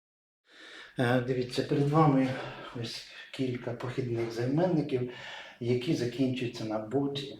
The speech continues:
або one. Е, вони вказують на істот. Ось ці займенники. Somebody, хтось. Someone, хтось. Anybody і anyone, хтось, е,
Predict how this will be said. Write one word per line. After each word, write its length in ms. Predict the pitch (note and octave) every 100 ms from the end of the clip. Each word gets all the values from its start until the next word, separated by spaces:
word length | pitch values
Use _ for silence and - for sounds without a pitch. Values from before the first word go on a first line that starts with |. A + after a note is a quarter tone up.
| -
або 520 | A#2 A2 A2+ A2 G#2+
one. 260 | G#2 G2+ A2 A2+ - - - - - - -
Е, 280 | G#2+ G#2+ -
вони 440 | G#2+ A#2+ F3 G#3 G#3+
вказують 540 | - A#2+ A#2+ A#2+ A#2+ A2+
на 280 | G#2+ A2 -
істот. 760 | A#2 - - B2 F#2+ - - - - _ _ _ -
Ось 300 | B2 - -
ці 400 | - A#2 A#2+ - - -
займенники. 680 | - A#2+ A2+ A2 - - - _
Somebody, 680 | - - D4 C#3+ G2+ G2+ C#3+ - _
хтось. 580 | - - A2 - - - _ _ _ _
Someone, 600 | - - C3 C3 C4+ - - - _ _ _ _
хтось. 480 | - - - - - - - - - -
Anybody 720 | D#3 G3 C3 A2 - F#2+ -
і 300 | B2+ A#2 - -
anyone, 680 | F#3 F3+ F#3 A#2+ G2+ F2 - - _
хтось, 640 | - - D3 F#3+ - -
е, 260 | A#2 A2+